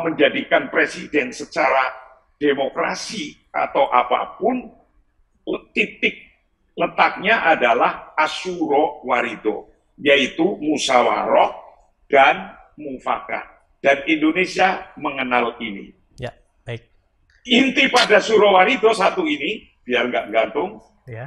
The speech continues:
Speaker 1: al aslu fi syuro antakuna amatan fil muslimin. Inti daripada prinsip dasar suro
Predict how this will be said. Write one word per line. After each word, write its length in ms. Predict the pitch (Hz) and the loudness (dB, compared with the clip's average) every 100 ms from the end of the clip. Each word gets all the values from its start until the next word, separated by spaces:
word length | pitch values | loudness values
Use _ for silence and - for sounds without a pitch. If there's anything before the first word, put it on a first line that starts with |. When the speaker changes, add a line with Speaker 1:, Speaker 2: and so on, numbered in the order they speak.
| 143 | 0
Speaker 1:
al 160 | 143 - | 0 2
aslu 320 | 254 - 240 | 0 0 -4
fi 160 | 190 190 | -4 -4
syuro 640 | 156 202 226 175 185 185 180 | -4 -4 -2 2 2 0 -2
antakuna 920 | 180 156 156 - 190 185 165 185 233 | -4 2 0 0 -2 0 2 2 0
amatan 480 | 208 180 - 165 147 | 2 0 0 -2 -2
fil 160 | 139 127 | -12 -12
muslimin. 540 | 120 - 123 120 123 - _ _ _ _ _ - | -16 -14 -10 -4 -4 -6 _ _ _ _ _ -4
Inti 480 | 269 269 262 254 233 | -2 -2 -2 0 2
daripada 680 | 165 139 147 131 131 123 131 - | 4 4 4 2 0 2 0 0
prinsip 540 | 202 - - - - | -4 -4 -8 -8 0
dasar 400 | 135 120 160 143 | 2 2 2 0
suro 560 | - 254 254 170 247 - | 0 -2 2 6 4 2